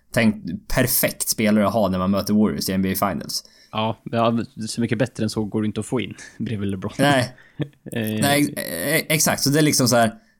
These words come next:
Speaker 1: du kan tänka båda vägarna. Jag vet inte riktigt, jag vet inte riktigt vart jag är. Jag är någonstans mitt emellan på något sätt.
Speaker 2: Ja, det,
Speaker 1: Eh.
Speaker 2: alltså, f-, för det, det är, den här traden har ingen tydlig förlorare.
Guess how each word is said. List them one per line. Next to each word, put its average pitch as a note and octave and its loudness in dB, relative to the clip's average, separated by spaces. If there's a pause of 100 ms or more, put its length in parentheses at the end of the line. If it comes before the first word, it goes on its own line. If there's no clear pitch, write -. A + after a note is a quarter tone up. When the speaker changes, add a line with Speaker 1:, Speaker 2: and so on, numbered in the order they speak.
(580)
Speaker 1:
du D#3+ 4
kan F#3 2
tänka F3+ 4
båda E3+ 6
vägarna. F3+ 4
Jag C3 6
vet E3 4
inte F3+ 4
riktigt, F3+ 0
jag F3 4
vet F3+ 4
inte F#3+ 6
riktigt F3+ 2
vart F3 4
jag B3+ 6
är. A#2+ 4
Jag B2 6
är D#3+ 4
någonstans D#3 2
mitt E3+ 2
emellan F#3 4
på F#3+ -4
något G3 -2
sätt. - 0
Speaker 2:
Ja, C3+ 6
det, - 8
Speaker 1:
Eh. - 8
Speaker 2:
alltså, - 6
f-, - -8 (100)
för C#3+ 2
det, C#3 4
det C3 4
är, D3 4
den C3 4
här F#3 6
traden C#3+ 4
har C3 4
ingen B2 6 (360)
tydlig B2+ 2
förlorare. B2 2